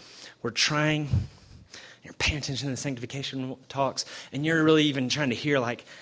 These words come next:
how is it that the Spirit changes me? How is it that I don't lean on my own efforts and my own will? And we try. And then, of course, and we go to war,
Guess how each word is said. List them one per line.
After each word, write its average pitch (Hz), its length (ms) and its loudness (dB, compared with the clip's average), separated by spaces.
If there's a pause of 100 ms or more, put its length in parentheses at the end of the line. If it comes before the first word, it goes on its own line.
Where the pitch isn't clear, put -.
how 185 140 8
is 180 100 6
it 151 80 -2
that 127 100 -6
the 117 80 -6
Spirit 190 760 2 (380)
changes 175 420 2
me? 175 280 0
How 156 240 4
is 165 120 6
it 139 100 0
that 147 100 2
I 135 60 0
don't 147 280 4
lean 165 160 4
on 165 100 6
my 135 120 4
own 123 240 -2
efforts 156 440 2
and 120 80 -2
my 120 140 0
own 127 260 4
will? 143 280 6 (1040)
And 143 80 2
we 127 100 2
try. 180 720 2 (1080)
And 185 100 6
then, 220 140 10
of 185 160 2
course, 214 220 6 (200)
and 147 60 0
we 151 80 4
go 170 140 8
to 151 80 8
war, 180 520 4